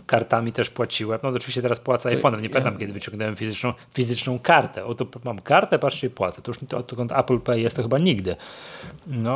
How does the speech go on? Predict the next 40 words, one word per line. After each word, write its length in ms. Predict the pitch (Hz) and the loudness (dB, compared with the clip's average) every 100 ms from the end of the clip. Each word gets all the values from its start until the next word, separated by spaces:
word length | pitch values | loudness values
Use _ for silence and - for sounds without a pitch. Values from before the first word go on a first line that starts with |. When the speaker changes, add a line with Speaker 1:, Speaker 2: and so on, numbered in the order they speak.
| 156 | 0
Speaker 1:
ale 160 | 147 | 0
ten, 180 | 135 98 - _ _ _ _ _ _ - | -2 -6 -10 _ _ _ _ _ _ 4
nie, 200 | 202 170 | 6 8
mi 60 | |
się 100 | 180 | 6
ten 140 | 160 147 | 2 0
portfelik, 400 | 156 165 139 139 - - | 0 2 0 -2 -8 2
no 60 | |
dobra, 160 | 175 156 | 4 4
jeszcze 220 | 151 160 | 2 0
tam 140 | 151 147 | 0 2
było 120 | 151 | 0
pytanie 300 | 151 147 143 | 2 0 0
takie, 200 | 147 131 | -2 -2
czy 80 | 139 | -4
jak 100 | 139 | -2
jest 140 | 131 | 2
jedna 260 | 147 139 139 | 2 2 4
karta, 340 | 143 139 135 | 6 6 4
to 100 | 135 | 0
nie 140 | 127 | 2
lata. 340 | 123 104 - 85 - - - - _ _ _ _ _ _ - - - - - | 4 4 0 -10 -10 -20 -20 -20 _ _ _ _ _ _ -20 -20 -20 -20 -4
Speaker 2:
Ja 140 | 160 165 | 2 4
mam, 300 | 175 165 160 - 147 147 | 4 2 0 -6 -4 -4
Speaker 1:
Z 60 | 147 | -2
Speaker 2:
e, 40 | |
Speaker 1:
poprzedniego 380 | 143 131 127 143 | -4 -6 -6 -2
Speaker 2:
tu 60 | 202 | 0
Speaker 1:
odcinka. 140 | 214 | 4
Speaker 2:
była, 360 | 233 196 - - | 6 6 4 2
Apple 280 | 185 208 214 | 4 4 2
wkłada, 540 | - 226 175 151 160 | 0 -2 -2 -2 -8
czekaj, 360 | 190 165 151 143 | -10 -14 -12 -12
Apple 360 | 147 202 208 180 | -10 -10 -8 -10
wkłada, 420 | - 208 208 190 | -6 -2 0 0
jak 160 | 170 | -2
to 120 | 170 170 | -4 -6
zamawiasz, 500 | 170 170 185 185 196 | -4 -4 -2 -2 4
jedną 360 | 190 147 143 | 4 4 2
kartę 460 | 135 131 - - | 4 4 2 -4